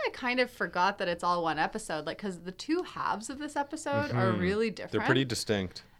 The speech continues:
Speaker 1: And so I feel like I just didn't think that that happened and Ralphie died all in one episode.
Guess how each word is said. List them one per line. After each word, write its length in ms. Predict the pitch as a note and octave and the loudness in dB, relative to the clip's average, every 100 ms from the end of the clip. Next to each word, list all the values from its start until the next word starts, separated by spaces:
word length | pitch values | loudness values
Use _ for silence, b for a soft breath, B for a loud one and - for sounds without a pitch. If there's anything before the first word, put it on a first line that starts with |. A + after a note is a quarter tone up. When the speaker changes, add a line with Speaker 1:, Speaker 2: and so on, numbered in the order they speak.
| - | -2
Speaker 1:
And 200 | A3 A3 | 2 2
so 400 | A3 A#3+ A#3 A3+ - | 2 4 4 4 2
I 120 | A3 | -2
feel 240 | - D4 | -2 2
like 200 | F#4 F#4 | 2 4
I 120 | C4 | 2
just 260 | G#3+ G#3 - | 2 -2 -4
didn't 220 | G3 A3+ | -4 -2
think 220 | A3 A3 | 0 -2
that 120 | A3 - | -2 2
that 200 | F#3 F#3+ | 2 4
happened 540 | F3+ F#3 F3+ F3+ F3+ | 0 0 -4 -4 -4
and 440 | - E3+ F3+ F3 F3+ | -2 -2 -2 -4 -2
Ralphie 360 | E3 F3+ F3+ | 0 0 -4
died 320 | D#3+ E3 E3 D#3+ | -2 -2 -2 -2
all 260 | E3 E3 | -4 -4
in 140 | D#3+ D#3 | -4 -6
one 160 | D3 | -8
episode. 480 | C#3+ - - F#2 F2 | -10 -12 -12 -12 -12